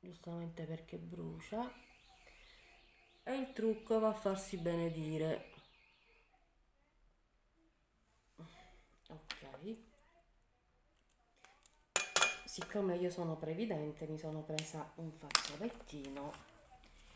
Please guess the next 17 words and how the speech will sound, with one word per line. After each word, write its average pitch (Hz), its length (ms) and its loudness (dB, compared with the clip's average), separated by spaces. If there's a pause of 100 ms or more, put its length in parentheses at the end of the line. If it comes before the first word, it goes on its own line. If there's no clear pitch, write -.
(240)
se 160 240 0
appunto 156 760 -6 (2000)
rischiavo 165 640 -2
di 156 120 -2
farmi 160 360 -2
lacrimare 151 560 -4
gli 143 180 -8
occhi. - 560 -12 (2000)
Ok, 185 720 -6 (720)
allora 151 640 -2
ora 240 140 4
continuiamo 175 880 2
invece 151 580 2
con 185 180 0
i 233 120 4
punti 170 520 -2
luce 170 920 -2